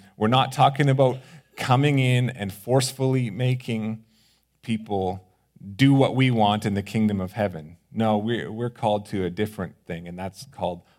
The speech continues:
loving enemies, right? We're gonna dig into that today. Um, we weren't called to go and make converts of all nations. We are called to go and make disciples of all nations,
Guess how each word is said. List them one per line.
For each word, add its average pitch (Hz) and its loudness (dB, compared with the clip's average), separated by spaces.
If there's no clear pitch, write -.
loving 92 -2
enemies, 85 -12
right? 98 -4
We're 110 -2
gonna 110 0
dig 101 -2
into 98 -6
that 98 -2
today. 87 -12
Um, 98 -2
we 135 6
weren't 165 4
called 139 4
to 143 0
go 127 4
and 123 4
make 113 0
converts 127 0
of 101 -6
all 98 2
nations. 98 -6
We 110 -6
are 107 -2
called 104 -6
to 98 -12
go 95 -10
and 95 -8
make 90 -12
disciples 90 -12
of - -18
all - -16
nations, - -20